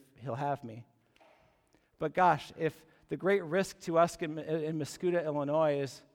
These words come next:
the loss of a friendship, I'll just remind you that only one of the twelve original disciples lived to see old age.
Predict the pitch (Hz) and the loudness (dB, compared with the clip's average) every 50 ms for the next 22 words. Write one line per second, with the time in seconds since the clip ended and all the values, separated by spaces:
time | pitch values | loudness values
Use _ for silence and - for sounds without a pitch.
0 | _ _ _ _ _ _ - 151 156 165 170 160 156 - 170 151 143 - - 175 | _ _ _ _ _ _ -4 2 4 6 6 6 4 -2 -6 -6 -6 -2 0 2
1 | 175 175 165 - 165 - 147 160 151 160 - - 165 151 156 160 175 185 185 156 | 2 2 0 -2 -2 0 2 2 0 -2 -4 -6 -4 -2 0 0 0 0 -2 -4
2 | 160 156 151 151 160 165 170 170 160 151 147 151 165 175 180 175 151 143 151 - | -4 -2 0 0 0 0 0 -2 -2 -4 -2 -2 -2 -2 -2 -2 -4 -6 -10 -10
3 | - - 165 160 151 143 160 165 160 151 160 160 151 143 135 - 175 175 185 180 | -2 2 2 2 2 2 0 -4 -4 -4 -4 -6 -6 -6 -4 -2 0 0 0 0
4 | - 160 131 - 151 151 143 - 147 135 - 165 160 160 156 156 143 165 180 165 | -4 -8 -6 -6 -6 -6 -6 -8 -12 -12 -8 -6 -4 -2 -2 -2 -2 -2 -2 -2
5 | 139 131 - - - | -4 -8 -12 -16 -20